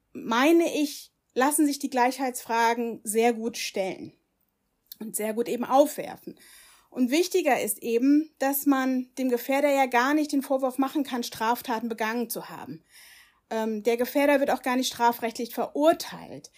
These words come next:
Ähm, das heißt, wir können ja gar nicht sagen, ähm, Terrorismus versuchen wir hier als unter, also unter dem, ähm, Kapitel Straftaten zu verarbeiten, sondern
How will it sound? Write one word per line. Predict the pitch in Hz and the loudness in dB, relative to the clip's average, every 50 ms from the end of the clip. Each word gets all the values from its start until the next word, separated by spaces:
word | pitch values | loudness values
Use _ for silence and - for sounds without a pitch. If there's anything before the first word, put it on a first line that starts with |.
| _ _ _ _ _ _ _ _ - - - | _ _ _ _ _ _ _ _ -20 -10 -6
Ähm, | 240 233 240 240 233 233 | -4 -2 -2 -4 -4 -2
das | - 247 247 254 | -2 -2 0 0
heißt, | 262 254 262 - | 0 -2 -2 -2
wir | 269 254 247 | -4 -6 -4
können | 247 - 294 311 349 | -2 -2 0 2 2
ja | 339 302 269 | 2 2 2
gar | 262 262 254 262 | 0 -2 -2 -2
nicht | 262 247 240 - - | -2 -4 -4 -4 -2
sagen, | 247 240 254 277 294 302 285 277 262 254 247 247 247 _ _ _ _ _ - | -2 0 0 0 0 -2 -2 -4 -4 -4 -6 -6 -8 _ _ _ _ _ -6
ähm, | - 247 247 240 240 240 233 226 214 - _ _ _ - | -4 -2 -2 -2 -2 -4 -6 -8 -12 -18 _ _ _ -6
Terrorismus | - 269 247 247 247 254 285 277 - 277 247 | -4 -2 0 0 2 2 0 0 -2 -4 -4
versuchen | - - 247 233 240 247 277 277 294 277 240 | -4 -4 -4 -4 -4 -4 -4 -2 -2 -2 -2
wir | 254 | -2
hier | 226 214 254 247 254 247 - - | -4 -2 0 0 2 0 0 -2
als | - 226 233 226 226 220 - - | -4 -4 -4 -2 -4 -6 -8 -8
unter, | - 240 240 247 233 226 190 107 | -8 -6 -4 -2 -2 -2 -2 -4
also | - 214 214 - | -4 -6 -6 -8
unter | - 226 220 233 220 | -8 -6 -6 -6 -4
dem, | 220 226 220 220 214 208 208 _ _ _ _ _ _ _ - | -4 -4 -4 -4 -6 -8 -10 _ _ _ _ _ _ _ -8
ähm, | 214 220 214 214 214 208 208 202 202 202 | -6 -4 -4 -4 -4 -4 -6 -8 -10 -6
Kapitel | - 240 233 - 254 254 254 233 | -6 -6 -4 -4 -4 -4 -4 -4
Straftaten | - - - - 233 247 277 294 294 - - 240 214 196 208 202 208 202 196 | -6 -8 -6 -4 0 0 0 -2 -2 -6 -6 -6 -4 -6 -6 -8 -10 -10 -10
zu | - - 208 | -10 -12 -12
verarbeiten, | - 220 - - 247 285 302 294 269 226 220 214 - 233 226 220 | -12 -12 -8 -6 -6 -4 -2 -2 -2 -2 -2 -4 -6 -8 -6 -6
sondern | 240 247 254 262 262 254 247 247 247 | -4 -4 -2 -2 -2 -2 -2 -4 -6